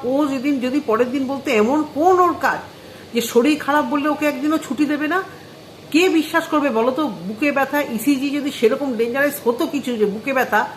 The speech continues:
ওইভাবে বনগা লোকাল ধরে ওই নগর ঠাকুর থেকে ও মধ্যমগ্রামে আসতে পারতো, ওই ব-, বনগা লোকালের ট্রেনে ভিড়টা কীরকম হয় তোমরা আশা করি অনেকেই জানো, এই নিয়ে একটা সিনেমাও হয়েছিল। ওই ভিড়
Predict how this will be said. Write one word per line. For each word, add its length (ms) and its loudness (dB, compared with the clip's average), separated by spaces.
ওইভাবে 560 2
বনগা 440 2
লোকাল 360 4
ধরে 460 0
ওই 380 2
নগর 340 2
ঠাকুর 340 0
থেকে 280 -2
ও 80 2
মধ্যমগ্রামে 680 0
আসতে 420 4
পারতো, 300 2
ওই 120 0
ব-, 140 2
বনগা 320 2
লোকালের 320 0
ট্রেনে 360 -2
ভিড়টা 400 -2
কীরকম 320 -2
হয় 160 2
তোমরা 300 0
আশা 240 2
করি 180 2
অনেকেই 440 4
জানো, 200 2
এই 120 0
নিয়ে 140 -2
একটা 180 -4
সিনেমাও 360 4
হয়েছিল। 320 0
ওই 220 6
ভিড় 200 2